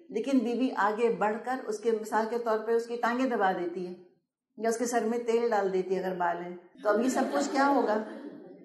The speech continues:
ये कहीं निकाह नामे के अंदर लिखा है? अब मियाँ कहता है कि मैं बहुत थक गया हूँ, एक चाय की प्याली please बना कर ले आओ।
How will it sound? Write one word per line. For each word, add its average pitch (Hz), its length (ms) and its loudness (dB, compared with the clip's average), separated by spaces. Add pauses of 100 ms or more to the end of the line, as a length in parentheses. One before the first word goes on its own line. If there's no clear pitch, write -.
(240)
ये 233 120 2
कहीं 247 300 2
निकाह 247 260 4
नामे 233 300 2
के 240 100 -2
अंदर 240 200 0
लिखा 240 300 -4
है? 170 160 -2
अब 226 180 2
मियाँ 247 240 0
कहता 240 280 -2
है 262 60 -2
कि 254 100 -2
मैं 233 180 -4
बहुत 240 400 -2
थक 220 60 -2
गया 196 240 0
हूँ, 220 280 -2
एक 214 160 4
चाय 202 120 0
की 214 160 -4
प्याली 202 320 0
please 220 340 -2
बना 180 300 0
कर 170 160 -4
ले 160 100 -4
आओ। - 100 -6